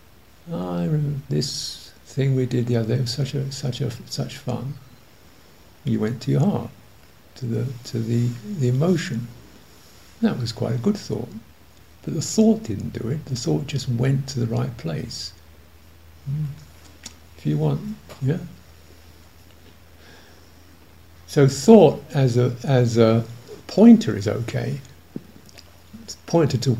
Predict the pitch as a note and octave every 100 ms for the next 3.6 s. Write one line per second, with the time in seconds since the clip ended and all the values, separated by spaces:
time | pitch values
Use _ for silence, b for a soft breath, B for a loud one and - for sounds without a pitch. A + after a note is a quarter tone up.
0 | - - A#2 - C#3 C#3+ C#3 C3 A#2 A#2
1 | D3+ G3+ - A2+ - A#2 A2+ A2+ G#2+ A2
2 | A#2+ A2+ C#3 D3 - F3 F#3+ C#3 D#3 A#2
3 | - - B2+ A#2 A#2